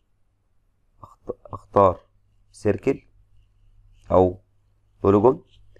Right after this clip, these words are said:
وابتدي اجي على الجزئية دي وارسم يعني بوليجون بهذا الشكل، واقول له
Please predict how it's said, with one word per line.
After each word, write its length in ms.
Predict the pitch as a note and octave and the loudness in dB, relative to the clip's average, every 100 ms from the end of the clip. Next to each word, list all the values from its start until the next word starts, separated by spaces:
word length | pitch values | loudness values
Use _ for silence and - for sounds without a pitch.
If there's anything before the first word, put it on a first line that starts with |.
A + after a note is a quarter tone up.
| _ _ - | _ _ -14
وابتدي 420 | G2 B2+ A#2 A2+ | -10 -8 -8 -4
اجي 380 | - G#2+ F#2 G2 _ _ _ _ _ - | 0 0 0 -10 _ _ _ _ _ -14
على 300 | F#2+ F2 F#2 - - _ | -10 -8 -10 -18 -20 _
الجزئية 500 | F2+ F2 F2 - G2 | -16 -12 -10 -4 -4
دي 200 | F2+ G2 _ _ - | -4 -8 _ _ -12
وارسم 500 | - - - - F2+ _ _ _ _ _ _ _ _ _ _ _ _ _ _ _ | -8 -8 -10 -12 -12 _ _ _ _ _ _ _ _ _ _ _ _ _ _ _
يعني 460 | B2 B2+ G2+ F#2+ - _ _ _ _ _ _ - | -6 -4 -4 -8 -10 _ _ _ _ _ _ -6
بوليجون 340 | G2 F2 F#2 | -2 0 0
بهذا 300 | F2+ F#2+ F#2 | -2 -2 -2
الشكل، 380 | F2 - G#2+ - - _ _ - _ | -2 -4 -4 -6 -20 _ _ -20 _
واقول 340 | - F2+ A2 F#2 | -6 -2 0 0
له 180 | F#2+ | -2